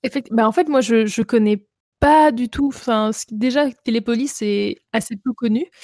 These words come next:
Euh, et Esteban Sapir, je, j'admets que j'ai, j'ai rien vu d'autre de lui. Euh, juste cette œuvre qui est quand même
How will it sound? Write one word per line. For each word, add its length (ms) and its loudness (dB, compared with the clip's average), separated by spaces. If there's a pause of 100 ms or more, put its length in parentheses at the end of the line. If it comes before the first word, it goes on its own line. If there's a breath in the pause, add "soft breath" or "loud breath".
(560 loud breath)
Euh, 340 -2
et 100 -2
Esteban 400 -2
Sapir, 340 -2
je, 460 -2
j'admets 320 -4
que 180 -6
j'ai, 240 -8
j'ai 300 -6
rien 500 -2
vu 460 -2
d'autre 520 -4
de 120 -2
lui. 260 -4 (960)
Euh, 340 -6
juste 260 -6
cette 180 -2
œuvre 100 0
qui 80 -16
est 40 -10
quand 100 -4
même 160 -2